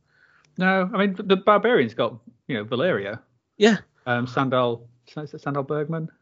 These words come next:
Speaker 2: Yeah, yeah.
Speaker 1: Yeah, I mean, she's, she's brilliant in that. I mean,
Speaker 2: She's
Speaker 1: and a
Speaker 2: great,
Speaker 1: very,
Speaker 2: yeah.
Speaker 1: you know, she's absolutely hundred percent the strongest character in that film.
Speaker 2: Exactly, yeah,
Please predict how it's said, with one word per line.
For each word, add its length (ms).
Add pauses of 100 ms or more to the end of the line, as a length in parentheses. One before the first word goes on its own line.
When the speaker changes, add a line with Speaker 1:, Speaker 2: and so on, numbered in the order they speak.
(240)
Speaker 2:
Yeah, 340
yeah. 260
Speaker 1:
Yeah, 260
I 80
mean, 160
she's, 200
she's 200
brilliant 320
in 120
that. 120
I 200
mean, 80
Speaker 2:
She's 140
Speaker 1:
and 80
a 40
Speaker 2:
great, 80
Speaker 1:
very, 220
Speaker 2:
yeah. 60
Speaker 1:
you 240
know, 60
she's 400
absolutely 640
hundred 260
percent 300
the 80
strongest 680
character 420
in 120
that 200
film. 320
Speaker 2:
Exactly, 460
yeah, 260